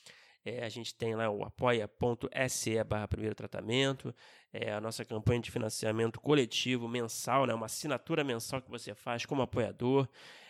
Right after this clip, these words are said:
é, em troca de muitas recompensas, e também é a forma, é, por onde você se inscreve na nossa rodada de negócios, que já foi anunciada, uma rodada aí que tem feito um barulho, né? A gente tem recebido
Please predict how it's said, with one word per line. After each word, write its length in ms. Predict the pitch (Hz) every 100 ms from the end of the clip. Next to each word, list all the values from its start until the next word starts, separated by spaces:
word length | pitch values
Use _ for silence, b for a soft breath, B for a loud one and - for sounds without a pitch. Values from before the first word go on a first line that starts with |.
| -
é, 220 | 107 107
em 80 | 107
troca 340 | - 123 123
de 80 | 120
muitas 280 | 123 127 123
recompensas, 720 | 131 156 156 151 160 180 196
e 80 | 196
também 480 | 202 226 190 202 214
é 60 |
a 80 | 214
forma, 600 | - - 160 180 185 196 180 b b _
é, 180 | 139 135
por 300 | - 196 175
onde 320 | 165 190 185
você 320 | 170 165 180
se 160 | 165 175
inscreve 720 | 190 - - 143 165 180 135
na 120 | 123
nossa 280 | 120 127 -
rodada 460 | 123 120 113 120 120
de 80 | 117
negócios, 560 | 95 - 107 151 -
que 100 | -
já 240 | 110 120 107
foi 200 | - 113
anunciada, 920 | 113 113 - 95 101 131 147 147 147 b b b b
uma 100 | 113
rodada 440 | 110 113 113 123 117
aí 120 | 135
que 100 | 170
tem 220 | - 208
feito 220 | - 269
um 40 | 226
barulho, 400 | 262 220 220 165
né? 120 | 139
A 40 |
gente 220 | 135 143
tem 100 | -
recebido 800 | 160 160 - 135 143 165 170 143